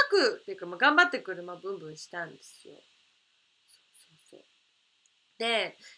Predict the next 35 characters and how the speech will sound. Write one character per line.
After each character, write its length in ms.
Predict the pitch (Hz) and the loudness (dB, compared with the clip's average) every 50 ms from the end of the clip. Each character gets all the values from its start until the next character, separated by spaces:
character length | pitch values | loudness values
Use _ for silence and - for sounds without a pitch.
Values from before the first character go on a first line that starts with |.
| _ | _
今 120 | - 269 311 | -6 0 2
ま 120 | 330 320 302 | 2 4 4
で 60 | 240 | 2
オ 80 | 233 | 0
ル 80 | 247 262 | 0 -2
チ 100 | 262 - | -4 -6
マ 80 | 262 226 | -6 -6
も 100 | 208 202 | -6 -8
て 120 | 202 202 | -10 -10
な 100 | 196 202 | -10 -10
し 100 | 208 - | -12 -12
隊 200 | - 208 202 196 | -8 -8 -8 -8
で 80 | 196 202 | -8 -10
行 100 | 196 196 | -12 -10
っ 20 | |
た 100 | _ 202 | _ -8
ロ 120 | 190 196 190 | -8 -8 -8
ケ 120 | 190 208 202 | -10 -12 -12
地 160 | - - 170 | -12 -14 -16
に 320 | 156 151 151 139 - - _ _ _ _ _ _ _ _ _ _ _ _ _ _ _ _ | -16 -18 -18 -20 -20 -20 _ _ _ _ _ _ _ _ _ _ _ _ _ _ _ _
行 100 | 185 165 | -20 -20
っ 40 | _ _ _ | _ _ _
た 120 | 165 160 | -14 -14
り 100 | 151 139 | -14 -16
と 140 | 135 - 147 | _ -20 -20
か 380 | _ _ 127 123 123 - - _ _ _ _ _ _ _ _ | _ _ -20 -20 -20 -20 -20 _ _ _ _ _ _ _ _
し 140 | _ - - | _ -20 -20
ま 160 | 165 156 151 | -20 -20 -20
し 80 | 147 - - | -20 -20 -20
た。 80 | - - - _ _ _ _ _ _ _ _ _ _ _ _ _ _ _ _ _ _ _ _ _ _ _ _ _ | -20 -20 -20 _ _ _ _ _ _ _ _ _ _ _ _ _ _ _ _ _ _ _ _ _ _ _ _ _
運 220 | 240 311 370 - | 0 0 0 2
転、 420 | - 403 403 403 381 - - - - | 2 0 0 2 0 -2 -6 -10 -12
カ 140 | - 294 302 | -10 -10 -8
ジ 220 | 262 269 247 226 202 | -8 -6 -6 -4 -4
が、 200 | 202 202 196 | -4 -4 -6